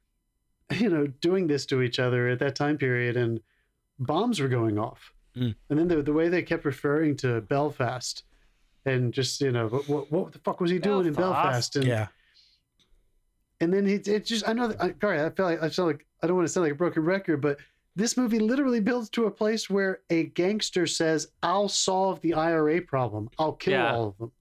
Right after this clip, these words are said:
Speaker 3: Yeah,
Speaker 2: Yeah.
Speaker 3: isn't that crazy?
Speaker 1: <laughs>
Speaker 2: Yeah.
Speaker 1: It's just like
Speaker 2: It's
Speaker 1: the,
Speaker 2: a, it's
Speaker 1: the
Speaker 2: a
Speaker 1: money,
Speaker 2: <laughs>
Speaker 1: obs-, this obsession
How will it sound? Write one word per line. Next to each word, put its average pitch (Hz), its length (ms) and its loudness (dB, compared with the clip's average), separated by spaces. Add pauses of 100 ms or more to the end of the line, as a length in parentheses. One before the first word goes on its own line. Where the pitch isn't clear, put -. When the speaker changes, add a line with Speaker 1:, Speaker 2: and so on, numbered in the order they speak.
Speaker 3:
Yeah, 120 120 -2
Speaker 2:
Yeah. 120 120 2
Speaker 3:
isn't 107 120 -8
that 120 160 -10
crazy? 123 340 -12 (640)
Speaker 1:
<laughs> 294 60 0 (420)
Speaker 2:
Yeah. 123 260 0
Speaker 1:
It's 240 160 2
just 233 160 0
like 202 180 0
Speaker 2:
It's 151 120 -2
Speaker 1:
the, 180 80 4
Speaker 2:
a, 143 100 2
it's 180 100 2
Speaker 1:
the 175 60 2
Speaker 2:
a - 40 2
Speaker 1:
money, 208 360 2
Speaker 2:
<laughs> - 20 0
Speaker 1:
obs-, 147 200 -4
this 170 160 0
obsession 151 760 0